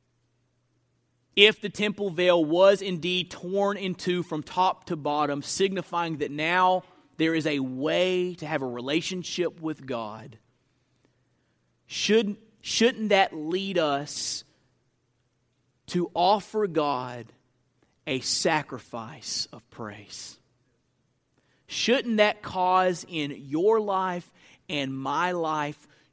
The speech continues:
joyous celebration? Can you imagine this Moabite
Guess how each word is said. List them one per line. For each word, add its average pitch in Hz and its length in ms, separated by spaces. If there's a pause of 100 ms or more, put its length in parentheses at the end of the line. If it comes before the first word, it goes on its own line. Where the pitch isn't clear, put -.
joyous 185 1000
celebration? 120 1120 (2000)
Can 180 120
you 202 80
imagine 190 360
this 180 160
Moabite 180 840